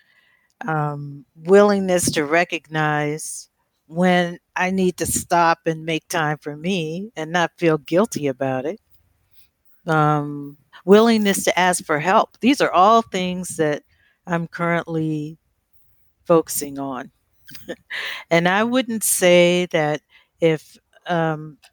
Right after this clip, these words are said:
a practitioner with several treatment rooms and high volume clinic looked at my practice, they would see it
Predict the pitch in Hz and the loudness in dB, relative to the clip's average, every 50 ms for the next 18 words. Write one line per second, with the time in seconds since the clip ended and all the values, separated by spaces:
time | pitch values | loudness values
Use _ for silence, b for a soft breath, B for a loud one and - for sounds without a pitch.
0 | _ - 160 170 165 156 - _ _ - - - 185 175 180 - - - 185 170 | _ -8 -4 -4 -4 -4 -8 _ _ -10 -4 0 0 0 0 -2 -4 -6 -6 -6
1 | - - 170 170 170 170 170 165 165 165 151 - - - - 180 170 160 156 170 | -6 -6 -6 -4 -4 -2 -2 -2 -2 -4 -4 -4 -6 -2 0 0 0 0 0 -2
2 | 170 170 165 165 165 160 - - - 185 175 156 180 180 - 170 175 175 170 170 | 0 0 2 0 0 -2 -4 -4 -2 -2 -2 -2 -4 -6 -6 -6 -4 -4 -2 -2
3 | 170 165 170 170 165 165 165 - - 160 156 156 156 B B B B B B B | -2 -4 -4 -6 -6 -8 -8 -6 -6 -4 -6 -6 -8 B B B B B B B
4 | - 175 170 170 165 160 175 170 165 165 165 165 165 165 - - - 175 170 165 | -2 0 2 2 2 2 4 4 6 6 4 2 0 -2 -6 -6 -4 -2 0 0
5 | 160 165 160 160 - _ _ - 165 175 160 - _ - 165 156 151 - 156 160 | 0 0 -2 -4 -6 _ _ -4 -2 -2 -4 -2 _ 0 2 2 2 0 -4 -4
6 | 165 165 170 170 165 - - 165 156 156 151 - _ 165 160 156 - - - b | -2 0 2 0 0 -2 -2 0 0 0 -2 -2 _ -2 -2 -2 -2 -6 -14 b
7 | b b b b b b b b b b _ _ - 175 170 170 165 156 160 165 | b b b b b b b b b b _ _ 2 4 4 4 4 2 0 0
8 | 165 156 - - - - - 170 165 165 165 165 160 151 | 0 0 -2 -4 -4 -4 -2 -2 0 2 2 2 2 2